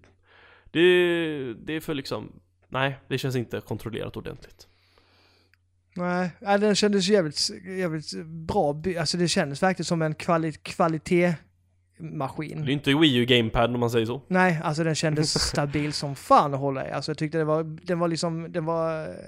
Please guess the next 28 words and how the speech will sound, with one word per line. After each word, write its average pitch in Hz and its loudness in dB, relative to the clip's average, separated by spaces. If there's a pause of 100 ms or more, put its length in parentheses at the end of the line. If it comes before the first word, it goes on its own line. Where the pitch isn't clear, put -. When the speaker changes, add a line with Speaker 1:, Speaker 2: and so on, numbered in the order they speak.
(720)
Speaker 2:
den - -8
kändes 180 -2
Speaker 1:
Det 147 4
har 147 6
hänt 143 -2
lite 147 4
också 131 -2
med 123 0
tekniken 120 -2
sen 117 0 (260)
<clears throat> 160 -4
tjugohundraelva 127 0
när 117 0
man 117 0
utvecklade 117 -4
Wii 117 0
Speaker 2:
Mm. 107 -2
Speaker 1:
U-prototypen 175 -4
Speaker 2:
Ja, 196 6 (100)
men 202 4
Speaker 1:
säkert, - 2
Speaker 2:
plasten, 160 0
Speaker 1:
så. 160 -4
Speaker 2:
alltså 156 -2
överlag 175 2
kändes 156 -4
jävligt 160 -2
bra 143 -10